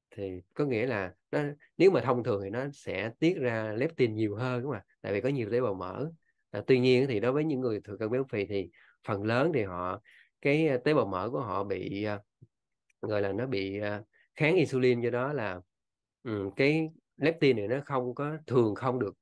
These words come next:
đưa đến tế bào não. Thấy không? Do đó thì mặc dù là chúng ta, cơ thể chúng ta đã ăn rồi, nhưng mà cái hormone này nó không được đến, đến được đến não, do đó thì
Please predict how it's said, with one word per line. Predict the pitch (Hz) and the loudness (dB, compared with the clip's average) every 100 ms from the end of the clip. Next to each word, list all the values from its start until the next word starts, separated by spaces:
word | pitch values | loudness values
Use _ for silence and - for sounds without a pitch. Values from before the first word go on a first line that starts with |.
| _ - | _ -2
đưa | 135 123 | 4 4
đến | 123 151 | 4 0
tế | 165 156 | -2 -2
bào | 110 | -4
não. | 90 85 87 160 214 _ _ _ _ _ _ _ | -8 -10 -10 -10 -12 _ _ _ _ _ _ _
Thấy | 107 | -8
không? | 95 - - - | -8 -12 -16 0
Do | 123 | 4
đó | 123 147 | 4 4
thì | 120 | 2
mặc | 104 107 | 2 0
dù | 120 110 | 2 2
là | 104 | 2
chúng | 104 | -2
ta, | 131 123 | -2 -2
cơ | 120 | 0
thể | 110 107 | 0 -2
chúng | |
ta | 127 | -4
đã | 110 | -4
ăn | - 110 104 | -4 -6 -4
rồi, | 101 90 85 - _ _ | -4 -4 -6 -12 _ _
nhưng | 117 110 | -4 -2
mà | 101 92 - | -2 -4 0
cái | 123 143 | 0 2
hormone | 156 139 110 | 0 0 0
này | 101 | -2
nó | 117 | -4
không | 135 120 127 | -4 -4 -2
được | 104 98 | -4 -2
đến, | 131 147 165 - - _ | 0 0 -2 -10 -20 _
đến | 139 160 | 2 4
được | 110 - | 2 0
đến | 135 | 0
não, | 147 87 98 | 0 -4 -6
do | 147 110 | -4 -4
đó | 113 127 147 | -2 -4 -4
thì | 95 85 | -8 -8